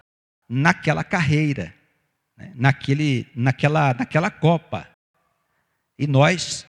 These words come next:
se nós quisermos também ter um bom resultado, convém nós cuidarmos do nosso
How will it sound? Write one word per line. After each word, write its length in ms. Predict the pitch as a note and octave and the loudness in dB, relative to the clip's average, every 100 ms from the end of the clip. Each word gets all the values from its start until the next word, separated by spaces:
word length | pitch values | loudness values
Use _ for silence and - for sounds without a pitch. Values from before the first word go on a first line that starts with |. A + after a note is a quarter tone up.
| - | -14
se 180 | - C3 | -10 -2
nós 220 | D3+ - | -2 -2
quisermos 500 | - A2 D3 E3+ - | -6 -2 -2 -2 -4
também 320 | E3 B2 B2+ | -4 -2 -4
ter 180 | - A#2 | -4 -8
um 60 | |
bom 180 | F#2+ C#3 | -2 -2
resultado, 720 | C#3+ C#3 C3 - A2 A#2 A#2 - _ _ _ _ | 0 -2 -6 -4 0 0 -4 -20 _ _ _ _
convém 400 | E3+ D#3 F#2 C3 | -2 0 0 0
nós 220 | C3+ B2+ | 0 -4
cuidarmos 640 | - C3 G2+ A2 A#2 A2 - _ _ _ | -6 -6 -2 -4 -4 -10 -16 _ _ _
do 100 | A2+ | -8
nosso 320 | G#2+ C3 - | -2 -2 -2